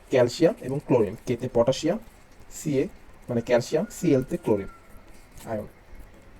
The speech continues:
পানিতে ব্যাকটেরিয়া থাকলে কোনটি ঘটে? ডিজিজেস। প্রোটিন ফ্যাক্টরি বলা হয় কোনটিকে? রাইবোজোমকে।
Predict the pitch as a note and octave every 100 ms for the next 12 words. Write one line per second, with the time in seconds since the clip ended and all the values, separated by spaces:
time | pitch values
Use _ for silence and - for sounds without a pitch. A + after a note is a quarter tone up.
0 | - - - - - - - - - D#3
1 | F#3 A3+ F#3 F3 - G#3 G#3 F#3+ G3 F#3
2 | E3+ C3+ A2+ - - - - - - -
3 | C3 C3 A2+ G2+ E2+ - - - - -
4 | - - - - - - - - - D3+
5 | F3+ G3+ G3 F#3 G3+ F#3 D#3 D#3 E3+ C3
6 | A#2 A2 - - - - - - - -
7 | C3 C3 C3 A#2 G#2 -